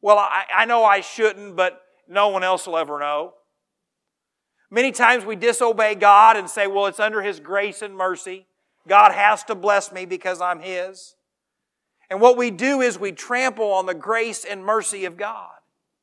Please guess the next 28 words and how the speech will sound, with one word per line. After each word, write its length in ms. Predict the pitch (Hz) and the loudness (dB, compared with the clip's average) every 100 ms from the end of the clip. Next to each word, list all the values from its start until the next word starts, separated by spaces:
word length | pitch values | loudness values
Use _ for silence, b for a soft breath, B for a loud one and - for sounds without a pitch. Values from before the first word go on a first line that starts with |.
| _ _ _ _ _ _ | _ _ _ _ _ _
And 100 | 202 | -6
so 140 | 285 254 | -2 0
today 200 | 262 277 | 4 4
I 120 | 247 | 4
want 240 | 247 254 | 2 0
to 120 | 233 | -4
encourage 680 | 202 190 - 254 262 220 156 | -10 -10 -6 0 2 2 -2
you, 80 | 180 | -2
I 60 | 190 | -2
want 220 | 226 240 | -2 -6
to 100 | 185 | -12
challenge 680 | - - 226 254 226 175 170 | -14 -6 -2 -2 -2 -6 -8
you 160 | 170 b b - | -10 b b -10
that 160 | 214 | -6
whatever 460 | 202 220 262 277 269 | -2 2 2 0 -2
prideful 680 | - 220 220 240 208 220 | -6 -4 -2 -2 -4 -8
issue 380 | 240 226 - 220 | -6 -6 -8 -12
you're 200 | 185 214 | -8 -6
struggling 520 | - - 220 202 190 | -8 -4 -4 -4 -6
with 180 | 170 165 | -8 -8
this 180 | 147 - | -10 -12
morning, 340 | 151 135 120 _ _ _ _ _ _ - | -12 -14 -16 _ _ _ _ _ _ -2
maybe 300 | 185 202 214 | 0 0 -2
it's 140 | - | -6
toward 260 | 214 220 208 | 0 2 2
a 60 | |
family 420 | 196 220 214 202 | 0 -4 -4 -6
member 500 | 165 156 135 123 120 | -6 -6 -6 -12 -20